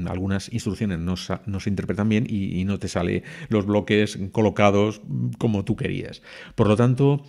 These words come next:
hay un pequeño truco que es entrar en, en el navegador Safari, ver la página y, eh, si hacemos clic en C M D,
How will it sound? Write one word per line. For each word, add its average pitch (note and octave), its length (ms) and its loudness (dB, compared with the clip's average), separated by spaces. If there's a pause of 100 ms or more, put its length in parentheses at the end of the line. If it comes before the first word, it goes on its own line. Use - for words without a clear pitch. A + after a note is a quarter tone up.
hay G#2+ 160 0
un A#2+ 120 0
pequeño G#2+ 260 0
truco E3 280 0
que D3 60 -4
es - 80 -6
entrar G#2 460 0
en, F2+ 560 -4
en F#2 100 -6
el F2+ 100 -4
navegador E2+ 580 -4
Safari, D3 580 -2 (400)
ver A2 240 -2
la G2+ 120 0
página C#3 520 -4 (320)
y, F#3 480 2
eh, F#2 680 -4
si G2 240 -2
hacemos C3 380 0
clic D3+ 440 2
en F2 540 -6 (220)
C - 220 -2
M C3 140 2
D, B2+ 520 0